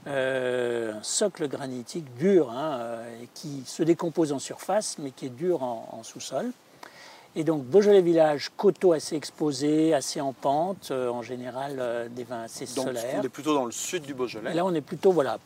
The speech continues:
Speaker 1: à la hauteur de Villefranche, hein,
Speaker 2: Voilà.
Speaker 1: euh, le partie plus sud, et puis surtout des vignes en, en coteaux, parce qu'il y a même des Beaujolais Villages juste au-dessus de, de, de
Speaker 2: Oui, il y en a un peu
Speaker 1: Juliana,
Speaker 2: partout,
Speaker 1: là,
Speaker 2: c'est
Speaker 1: il y en a un
Speaker 2: vrai,
Speaker 1: peu
Speaker 2: de,
Speaker 1: partout.
Speaker 2: en périphérie des, des, des
Speaker 1: Et
Speaker 2: crus,
Speaker 1: en
Speaker 2: il y a des
Speaker 1: général,
Speaker 2: Beaujolais
Speaker 1: c'est des,
Speaker 2: Villages.
Speaker 1: des vins, enfin moi je,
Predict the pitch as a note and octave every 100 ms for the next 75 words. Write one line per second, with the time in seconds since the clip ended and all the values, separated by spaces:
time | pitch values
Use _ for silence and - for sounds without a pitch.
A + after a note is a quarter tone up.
0 | - - D3 C#3+ D#3+ E3+ F3 C#3+ C#3 C#3+
1 | - C3 G#3 - C3 C#3 D3+ B2 A#2+ A#2
2 | A2+ A2 A2+ A2 - - - - - -
3 | - D3+ - A2+ - C3+ D#3+ - C#3+ C#3+
4 | - D3 C3 D3 C3+ B2+ C3+ C3 D#3+ F#3
5 | F#3+ - C#3+ E3 G3 F3 E3 D3 D3 C#3
6 | C#3 F3+ F3 D#3 C#3 - C3+ - E3+ C3+
7 | B2 A#2+ A#2+ A#2 D3+ D3 C3+ B2+ C#3+ E3+
8 | - E3 A#2 C3+ C#3+ C#3 A#2+ G#2+ G#2+ G#2
9 | A#2 - D3 D#3 D3+ C#3 D3 B2+ A#2+ A#2
10 | A2+ - - - - A#2 E3 A#2+ C3 C3+
11 | C#3 D3 B2 B2 C3+ C3+ C3+ B2+ B2+ C3
12 | C#3 A#2 B2+ C3+ D#3 B2+